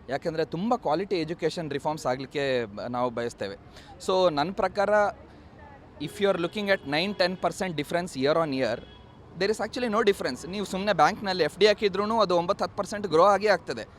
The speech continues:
Look at fifteen percent, ಟ್ವೆಂಟಿ ಪರ್ಸೆಂಟ್. ಈಗ ಚೈನಾ, ನಾವು ಟೈಗರ್ ಎಕಾನಮೀಸ್ ಅಂತ ಹೇಳ್ತೀವಿ, ಸೌತ್ ಕೊರಿಯಾ, ಆ, ವಿಯೆಟ್ನಾಂ, ಫಿಲಿಪೈನ್ಸ್, ಈ ಸೌತ್ ಈಸ್ಟ್, ಈಸ್ಟ್ ಏಷ್ಯನ್ ಎಕಾನಮೀಸನ್ನು ನೋಡ್ತೀವಿ. They have grown at fourteen, fifteen percent year on year. So we need those kind of,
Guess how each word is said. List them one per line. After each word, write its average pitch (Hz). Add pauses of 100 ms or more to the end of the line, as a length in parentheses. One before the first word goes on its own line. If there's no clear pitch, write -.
(400)
Look 170
at 240 (100)
fifteen 240
percent, 107 (200)
ಟ್ವೆಂಟಿ 214
ಪರ್ಸೆಂಟ್. 170
ಈಗ 160
ಚೈನಾ, 170
ನಾವು 147
ಟೈಗರ್ 160
ಎಕಾನಮೀಸ್ 160
ಅಂತ 143
ಹೇಳ್ತೀವಿ, 123 (220)
ಸೌತ್ 143
ಕೊರಿಯಾ, 135
ಆ, - (600)
ವಿಯೆಟ್ನಾಂ, 127
ಫಿಲಿಪೈನ್ಸ್, 143
ಈ 135
ಸೌತ್ 143
ಈಸ್ಟ್, -
ಈಸ್ಟ್ 147
ಏಷ್ಯನ್ 139
ಎಕಾನಮೀಸನ್ನು 151
ನೋಡ್ತೀವಿ. 123
They 165
have 156
grown 202
at -
fourteen, 190
fifteen 175
percent 165
year 170
on 147
year. 104 (400)
So 151
we 175 (100)
need 214
those 196
kind 175
of, -